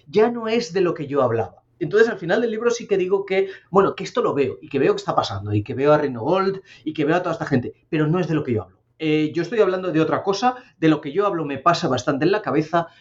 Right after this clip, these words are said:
tiene que ver con narrativas, y no tiene que ver con las dinámicas de los likes. Yo no sé si, eh, no sería lo mismo Joe D'Alessandro metido en la dinámica de los likes que en la dinámica de Flash. Son dos animales totalmente distintos,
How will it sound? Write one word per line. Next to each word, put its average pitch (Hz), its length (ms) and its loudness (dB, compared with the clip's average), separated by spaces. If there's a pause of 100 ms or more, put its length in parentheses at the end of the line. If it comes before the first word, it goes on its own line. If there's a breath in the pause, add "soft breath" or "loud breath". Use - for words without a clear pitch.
(120)
tiene 233 280 0
que 156 100 0
ver 185 140 0
con 127 160 -6
narrativas, 165 640 0 (180 soft breath)
y 156 220 -6
no 190 160 2
tiene 190 260 2
que 170 120 -4
ver 190 120 2
con 185 120 0
las 127 120 -2
dinámicas 143 400 0
de 135 60 0
los 117 180 0
likes. 110 280 0 (420 soft breath)
Yo 180 180 4
no 196 160 0
sé 185 540 0
si, 165 480 0
eh, 156 180 0
no 170 160 2
sería 170 320 -2
lo 147 140 2
mismo 123 420 -4 (260)
Joe 160 220 2
D'Alessandro 117 640 0
metido 139 340 0
en 135 40 -2
la 123 80 -2
dinámica 180 400 0
de 190 80 2
los 180 160 -4
likes - 260 2 (260 loud breath)
que 180 280 2
en 160 120 0
la 139 100 0
dinámica 139 480 0
de 120 100 2
Flash. - 400 -4 (160 loud breath)
Son 175 320 -2
dos 151 160 0
animales 160 400 0
totalmente 202 400 0
distintos, 233 440 2